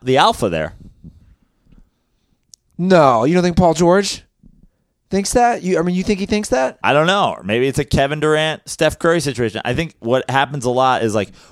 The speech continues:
Speaker 1: where is it, where is somebody, where is somebody decided to go who is a superstar that is playing with a bigger superstar?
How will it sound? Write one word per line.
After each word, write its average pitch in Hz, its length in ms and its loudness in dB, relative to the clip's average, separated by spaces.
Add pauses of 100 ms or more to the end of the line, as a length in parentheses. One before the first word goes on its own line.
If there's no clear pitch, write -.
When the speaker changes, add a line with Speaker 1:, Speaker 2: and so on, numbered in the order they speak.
Speaker 1:
where 170 380 2
is 185 180 0
it, 180 280 0 (2750)
where 160 320 4
is 175 80 0
somebody, 156 420 2
where 135 260 2
is 180 120 -2
somebody 156 300 -2
decided 131 580 -2
to 180 80 -4
go 104 420 0 (440)
who 120 200 -6
is 135 200 0
a 175 60 -2
superstar 104 760 -2 (400)
that 117 300 -2 (100)
is 107 160 -4
playing 143 420 -2
with 127 160 -2
a 98 320 -2 (200)
bigger 120 320 0
superstar? - 640 -6